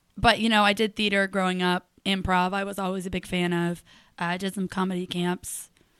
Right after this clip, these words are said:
My mother always laughs at me, with me, whatever. So, yeah. I just, I think it's, that's how I deal with things,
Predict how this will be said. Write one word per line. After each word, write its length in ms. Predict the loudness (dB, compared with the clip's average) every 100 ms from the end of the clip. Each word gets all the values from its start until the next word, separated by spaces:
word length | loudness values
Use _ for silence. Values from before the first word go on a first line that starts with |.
| _ _ _ _
My 60 | -6
mother 280 | -4 0 0
always 220 | 0 -2
laughs 260 | -2 -4 -6
at 80 | -8
me, 240 | -8 -8 -14 _ _ _ _ _ _ _ -12
with 240 | -10 -8
me, 160 | -8 -6
whatever. 460 | -6 -6 -4 -6 -8 -14 _ _ _ -14
So, 360 | -6 -6 -6 -4
yeah. 200 | -2 -2 -8 -20 -20 -12 0
I 80 | 0
just, 180 | 2 2
I 100 | 2
think 160 | 2 0
it's, 200 | -4 -10 -20 _ _ _ _ _
that's 120 | -4 4
how 100 | 6
I 80 | 6
deal 200 | 2 -2
with 100 | 0
things, 480 | -2 -2 -6 -12